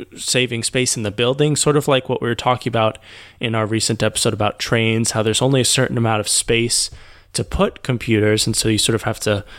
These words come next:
mush it all together. Is it for that reason that these machines are where they are, or are they specifically hidden in,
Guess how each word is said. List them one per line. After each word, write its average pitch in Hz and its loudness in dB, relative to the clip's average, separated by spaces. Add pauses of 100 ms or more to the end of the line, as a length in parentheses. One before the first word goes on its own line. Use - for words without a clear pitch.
(140)
mush 123 2
it 127 2
all 101 0
together. 117 0 (480)
Is 143 2
it - 2
for 139 0
that 143 0
reason 175 0
that 131 0
these 120 -2
machines 127 2
are 123 4
where 120 4
they 120 4
are, 123 2 (100)
or 143 4 (240)
are 127 4
they 120 0
specifically 139 2
hidden 113 0
in, 123 2